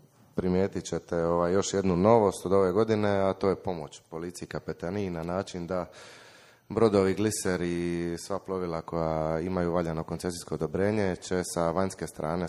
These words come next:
s obe strane broda imati oznaku. Tako da praktički sa određene udaljenosti će se već moći raspoznat, e, ima li brod valjano koncesijsko odobrenje ili ne.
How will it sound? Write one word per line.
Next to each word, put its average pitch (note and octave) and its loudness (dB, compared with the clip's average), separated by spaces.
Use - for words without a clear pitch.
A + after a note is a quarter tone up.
s - -6
obe D#2+ -4
strane E2 -4
broda D#2+ -2
imati D#2 -6
oznaku. C#2 -10
Tako D#2+ -6
da D#2+ -2
praktički D#2+ -6
sa D#2+ -4
određene E2+ -2
udaljenosti E2 -2
će D2 -10
se D2 -8
već E2+ -6
moći E2 -6
raspoznat, D#2+ -4
e, D#2 -4
ima F#2 -2
li D2+ -4
brod E2 -2
valjano D#2 -4
koncesijsko D#2 -10
odobrenje D2+ -6
ili D2 -8
ne. - -14